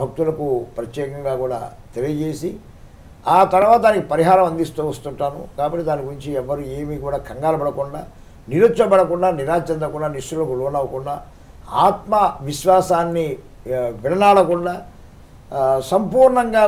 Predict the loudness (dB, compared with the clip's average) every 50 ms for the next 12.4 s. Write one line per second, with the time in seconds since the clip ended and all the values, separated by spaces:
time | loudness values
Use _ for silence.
0 | 4 4 4 4 6 4 4 4 0 -2 -4 -10 -8 -2 0 0 2 2 0 -4
1 | -4 -6 -8 -10 -12 -16 -20 -20 -20 -20 -12 -6 -6 -4 -4 0 4 4 6 4
2 | 4 2 -2 -2 0 -2 -4 -4 -6 -6 -2 -2 0 0 0 0 0 0 0 0
3 | 0 0 2 2 0 -2 -6 -14 -20 -10 -4 -2 0 0 0 0 0 -2 0 0
4 | 0 0 0 0 -2 0 2 2 0 0 -2 -4 -4 -4 -2 -2 -2 -4 -4 -6
5 | -8 -8 -10 -10 -10 -10 -10 -10 -10 -12 -20 -20 -20 -20 -20 -20 -20 -20 -20 -20
6 | -20 -20 -20 -20 -20 -18 -8 0 4 4 4 6 4 6 6 6 6 6 4 4
7 | 4 4 4 4 4 2 2 2 0 0 2 0 0 0 0 0 0 0 0 0
8 | 0 0 0 -2 -4 -6 -6 -6 -6 -6 -8 -8 -8 -10 -10 -12 -16 -20 -20 -20
9 | -20 -20 -20 -20 -20 -20 -20 -20 -20 -20 -20 -20 -20 -20 -20 -18 -12 -6 -4 -2
10 | 0 2 2 4 6 6 4 4 4 4 4 4 4 4 2 -4 -4 0 2 2
11 | 4 4 4 2 2 2 0 0 0 0 -2 -2 -2 -4 -2 -2 -2 -4 -6 -6
12 | -4 -4 -4 -4 -4 -6 -8 -8